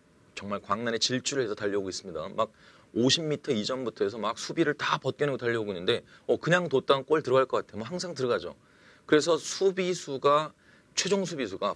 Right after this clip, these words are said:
풀백이, 어, 이거 안 되겠다 싶어갖고 태클을 했는데 이런 페널티, 페널티 에어리어 안에서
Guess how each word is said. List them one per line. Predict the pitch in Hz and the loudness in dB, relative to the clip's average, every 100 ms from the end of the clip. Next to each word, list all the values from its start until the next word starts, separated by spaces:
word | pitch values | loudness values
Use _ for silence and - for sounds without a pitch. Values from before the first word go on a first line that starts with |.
| - | 0
풀백이, | 156 160 139 - - 104 101 107 98 - _ - | 2 2 2 0 2 4 2 -4 -4 -12 _ -2
어, | |
이거 | 135 | 2
안 | 113 135 | 2 4
되겠다 | 165 160 147 | 4 4 0
싶어갖고 | - - 123 - | 2 2 2 2
태클을 | - 196 - 160 | -2 -2 -2 -4
했는데 | 107 98 | -2 -2
이런 | 92 107 113 78 - _ _ | 0 0 0 -2 -14 _ _
페널티, | - 180 185 175 175 160 143 _ _ | -6 2 2 2 2 4 2 _ _
페널티 | - 180 180 - | -8 -2 0 2
에어리어 | 117 117 123 117 | 4 6 4 0
안에서 | 90 - 135 | -4 -4 -4